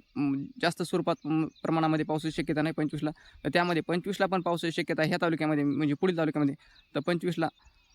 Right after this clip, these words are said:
अ, केज, कळंब, धारूर या तालुक्यामध्ये पावसाची शक्यता आहे. तसेच सो-, सेलू,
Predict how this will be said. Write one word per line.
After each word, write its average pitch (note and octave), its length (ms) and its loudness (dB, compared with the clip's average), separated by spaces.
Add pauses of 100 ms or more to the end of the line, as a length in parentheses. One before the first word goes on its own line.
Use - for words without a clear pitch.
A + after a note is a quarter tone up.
(280)
अ, D3+ 320 2 (480)
केज, F#3 240 4
कळंब, G3 360 2 (1300)
धारूर E3+ 300 4 (480)
या E3+ 100 4 (140)
तालुक्यामध्ये D#3+ 400 2
पावसाची D3+ 420 -2
शक्यता D#3 240 0
आहे. D#3 160 0
तसेच E3+ 200 -2
सो-, - 420 -14 (440)
सेलू, G3 340 4